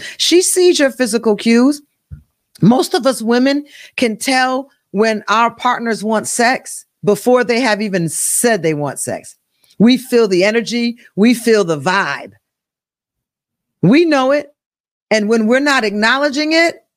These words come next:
something's off emotionally. And you need to build up that empathy tank with your partner so that she can come at you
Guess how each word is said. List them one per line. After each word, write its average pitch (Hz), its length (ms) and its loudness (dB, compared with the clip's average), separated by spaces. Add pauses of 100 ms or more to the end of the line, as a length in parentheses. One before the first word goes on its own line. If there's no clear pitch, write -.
(120)
something's 226 540 -4
off 196 320 -2
emotionally. 160 840 -2 (260)
And 165 180 0
you 202 100 4
need 196 180 4
to 156 80 4
build 196 460 0
up 190 200 -2
that 165 260 -2
empathy 220 500 -2
tank 208 380 -2
with 160 180 -2
your 190 200 2
partner 170 600 -4 (580)
so 202 160 0
that 175 140 0
she 247 160 -6
can 170 180 -10
come 220 280 -2
at 208 240 -2
you 233 340 2